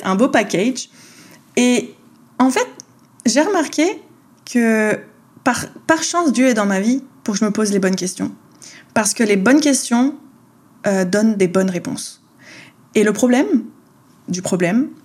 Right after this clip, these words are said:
est que je luttais contre les problèmes pour ne plus en avoir. Et c'est ça le problème. Et d'ailleurs, euh, ma merveilleuse amie et coach Justine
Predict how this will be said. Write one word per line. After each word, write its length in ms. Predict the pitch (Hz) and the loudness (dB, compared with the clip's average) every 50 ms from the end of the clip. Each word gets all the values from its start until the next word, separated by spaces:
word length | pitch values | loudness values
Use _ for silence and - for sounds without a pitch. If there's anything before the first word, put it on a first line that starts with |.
| - - - - - - - _ - | -20 -20 -20 -20 -20 -20 -10 _ -2
est 120 | 220 214 | -2 -2
que 360 | 214 - 254 262 294 311 311 - - - _ _ _ _ _ _ _ - | 0 0 2 2 2 0 -2 -6 -16 -20 _ _ _ _ _ _ _ -6
je 160 | - 202 208 208 | -4 -2 0 0
luttais 380 | 196 214 220 208 - 269 262 | 0 0 0 0 0 0 0
contre 280 | 262 240 214 214 - 202 | 0 -2 -4 -2 -2 -2
les 80 | 190 | -4
problèmes 320 | 190 196 - 196 202 214 220 | -4 -2 -2 -2 0 0 -2
pour 140 | - 208 190 | -2 -2 -4
ne 60 | 185 | -4
plus 180 | 190 - 214 | -4 -4 -4
en 100 | 208 196 | -2 -2
avoir. 380 | 185 180 180 180 170 170 175 - - - _ _ _ _ - | -2 -2 -4 -4 -6 -6 -8 -14 -20 -20 _ _ _ _ -6
Et 60 | - | -6
c'est 140 | 190 - 208 | -4 -4 -4
ça 120 | 190 226 208 | -2 -4 -4
le 60 | 202 | -4
problème. 380 | - - 180 180 165 165 - - - | -2 -2 -2 0 0 -2 -4 -4 -4
Et 80 | - 185 | -2 0
d'ailleurs, 320 | 180 190 185 202 214 220 208 | 0 0 0 0 0 0 0
euh, 220 | 190 175 165 165 - - | -2 -2 -2 -4 -4 -4
ma 220 | 196 180 175 175 | -4 -2 -2 -2
merveilleuse 640 | 180 190 208 214 214 214 196 196 190 185 196 196 185 | -2 -2 -2 -2 -2 -2 -2 -2 0 0 0 0 0
amie 360 | 190 185 185 190 196 202 202 202 | 0 0 0 0 -2 -2 -4 -2
et 100 | - 180 | -2 -4
coach 340 | 175 - - 202 196 - - - | -2 -2 -2 -4 -4 -4 -6 -8
Justine 560 | 180 170 180 - - - - 220 220 202 - | -8 -8 -8 -10 -8 -4 -2 0 0 0 -2